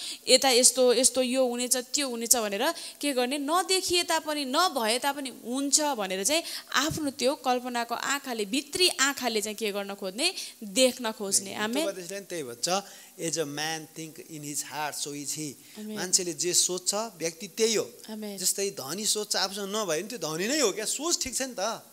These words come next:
Speaker 2: होइन? व्यभिचारी कतै गएर व्यभिचार नगरे पनि व्यभिचारी सोचले पुरै भरिएको छ भने
Speaker 1: त्यो
Speaker 2: he's a
Speaker 1: व्यभिचारी।
Speaker 2: व्यभिचारी के, बाइबलले भन्छ नि। So, पहिला एक्सनमा कुनै पनि कुरा पृथ्वीमा देखिनुभन्दा पहिला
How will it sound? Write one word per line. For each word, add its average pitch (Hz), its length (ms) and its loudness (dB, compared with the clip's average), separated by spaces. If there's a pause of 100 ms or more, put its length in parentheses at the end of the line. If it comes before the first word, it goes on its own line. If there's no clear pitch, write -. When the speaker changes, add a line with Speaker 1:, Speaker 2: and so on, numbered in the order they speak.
(540)
Speaker 2:
होइन? 175 380 -10 (140)
व्यभिचारी 247 840 0 (380)
कतै 240 240 -4
गएर 233 300 2 (280)
व्यभिचार 214 460 2
नगरे 185 380 -2
पनि 226 200 -8
व्यभिचारी 233 560 -2
सोचले 226 520 0
पुरै 247 300 -6
भरिएको 165 380 -6
छ 202 120 -4
भने 208 220 -4
Speaker 1:
त्यो 233 240 -8
Speaker 2:
he's - 20 -14
a 196 40 -8
Speaker 1:
व्यभिचारी। 220 320 0
Speaker 2:
व्यभिचारी 208 560 0
के, 160 200 -10 (360)
बाइबलले 202 320 -2
भन्छ 151 180 -6
नि। 180 180 -10 (360)
So, 294 240 0 (720)
पहिला 302 380 8
एक्सनमा 302 760 8
कुनै 285 340 0
पनि 339 260 0
कुरा 294 360 4
पृथ्वीमा 269 560 -2
देखिनुभन्दा 208 680 -4
पहिला 190 520 0